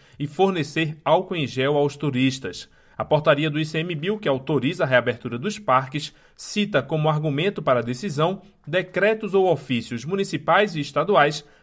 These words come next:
favoráveis à reabertura dos parques. A norma ainda limita essa reabertura aos atrativos situados no estado do Rio Grande do Sul,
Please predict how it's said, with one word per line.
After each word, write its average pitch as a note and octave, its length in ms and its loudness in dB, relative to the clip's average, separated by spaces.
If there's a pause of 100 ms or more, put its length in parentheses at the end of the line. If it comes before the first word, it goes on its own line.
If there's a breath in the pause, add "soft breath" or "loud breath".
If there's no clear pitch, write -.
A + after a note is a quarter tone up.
(140)
favoráveis D3+ 680 2
à D3+ 80 2
reabertura C#3+ 640 -2
dos C#3 180 -6
parques. G#2 640 0 (240 soft breath)
A G#3 100 6
norma G#3 440 6
ainda G#3 260 4
limita F3+ 380 0
essa E3+ 160 0
reabertura D3 680 2
aos G3 320 4
atrativos G3 560 0
situados E3+ 540 0
no F3+ 100 -4
estado E3+ 380 2
do E3+ 80 0
Rio F#3 180 2
Grande F3 260 0
do F#3 140 0
Sul, F3+ 400 -4